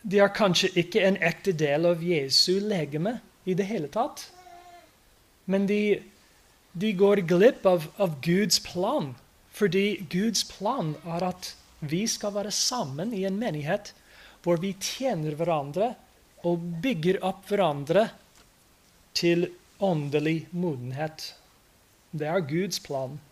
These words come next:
Hva om deg og meg? Vi er samlet her i dag, ja, så det er et godt tegn.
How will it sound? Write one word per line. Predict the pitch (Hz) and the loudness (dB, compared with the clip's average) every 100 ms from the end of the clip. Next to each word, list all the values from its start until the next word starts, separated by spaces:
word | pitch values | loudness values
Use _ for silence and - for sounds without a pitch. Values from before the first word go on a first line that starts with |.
| _ _ _ _ _ _ _ _ _ _ _ _ _ _ _ _ _ _ - - - - - - _ _ _ _ _ - | _ _ _ _ _ _ _ _ _ _ _ _ _ _ _ _ _ _ -20 -20 -20 -20 -20 -20 _ _ _ _ _ 4
Hva | 170 196 180 | 6 8 6
om | 175 156 | 4 4
deg | 139 160 165 117 | 4 4 2 -2
og | 156 | -6
meg? | 156 139 131 - - _ _ _ _ _ _ _ - _ _ 156 | -2 -2 -4 -10 -20 _ _ _ _ _ _ _ -20 _ _ 2
Vi | 175 | 4
er | 190 | 6
samlet | - 208 165 160 160 | 6 6 6 2 2
her | 170 165 | 2 2
i | 160 | 4
dag, | 170 262 233 - - _ _ _ _ _ _ _ _ | 6 4 2 -14 -20 _ _ _ _ _ _ _ _
ja, | 156 156 | -4 0
så | 175 | 2
det | 170 | 4
er | 208 240 | 4 2
et | - | 2
godt | 156 - | 0 0
tegn. | 151 127 120 | -4 -4 -6